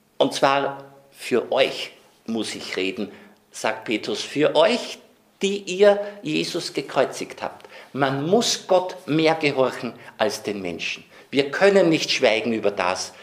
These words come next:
was wir gesehen und gehört haben. Da ist einem Menschen das Herz aufgegangen, da ist einem Menschen Licht geschenkt worden, da hat ein Mensch sich erkannt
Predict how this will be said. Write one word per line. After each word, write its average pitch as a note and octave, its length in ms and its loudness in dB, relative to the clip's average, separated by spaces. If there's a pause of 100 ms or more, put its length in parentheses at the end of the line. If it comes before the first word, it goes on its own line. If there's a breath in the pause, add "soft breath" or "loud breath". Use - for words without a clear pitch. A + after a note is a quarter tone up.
(120)
was F#2+ 220 0
wir G#2 140 4
gesehen F#2+ 460 -4
und F#2 160 -8
gehört F2 320 -6
haben. - 240 -14 (460 loud breath)
Da D#3 400 2 (380 loud breath)
ist - 420 -4 (400 soft breath)
einem C3+ 360 4
Menschen E3 520 4
das - 340 -2
Herz D#3+ 640 0 (140)
aufgegangen, C#3 920 2 (220 loud breath)
da B2 120 2
ist A#2+ 220 -2
einem A#2+ 280 0
Menschen C3+ 540 2 (500 loud breath)
Licht D#3+ 520 2
geschenkt C#3+ 560 2
worden, A#2 300 2 (420 loud breath)
da A#2+ 360 2
hat - 360 0
ein A2 260 0
Mensch D3+ 400 2
sich - 400 -2 (480 loud breath)
erkannt E3+ 800 0